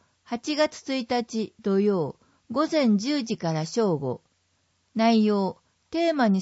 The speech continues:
沿った本を紹介する形式の読書会。テーマ、未定。定員、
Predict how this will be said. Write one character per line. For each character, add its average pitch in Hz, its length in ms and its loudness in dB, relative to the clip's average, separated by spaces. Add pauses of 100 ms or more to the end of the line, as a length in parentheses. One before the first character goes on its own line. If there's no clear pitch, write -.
沿 254 80 0
っ 254 40 -4
た 202 220 -4
本 226 320 2
を 156 100 -4
紹 247 280 0
介 233 220 0
す 233 140 -8
る 220 140 -4
形 220 280 2
式 220 260 -4
の 202 100 2
読 190 260 -4
書 190 180 -4
会。 135 340 -10 (880)
テ 302 200 2
ー 240 60 6
マ、 143 280 0 (280)
未 180 180 0
定。 175 460 -2 (520)
定 262 260 6
員、 240 360 2